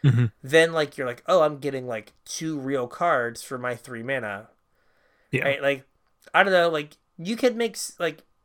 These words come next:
Speaker 2: you could make Silver Quill a card that is playable by, like, knocking a mana off of it.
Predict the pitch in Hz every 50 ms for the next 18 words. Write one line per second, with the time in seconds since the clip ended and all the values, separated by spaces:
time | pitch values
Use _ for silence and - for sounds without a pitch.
0 | _ _ - 180 190 180 - 202 190 208 202 202 - - - 165 160 160 180 175
1 | - - 190 175 175 175 175 175 170 170 _ _ _ _ _ _ _ _ _ _
2 | _ _ _ _ _ _ _ _ _ _ _ _ _ _ _ _ _ - 147 147
3 | 143 147 _ _ _ - - - 160 151 147 147 143 143 139 131 131 127 - -
4 | - 143 135 139 139 143 147 147 151 156 160 156 _ _ _ _ _ _ _ _
5 | _ _ _ _ _ _ _ _ _ - 135 135 127 123 123 120 120 - 123 131
6 | 139 139 143 151 - 151 135 127 117 113 110 117 120 120 131 143 151 190 185 214
7 | 247 269 -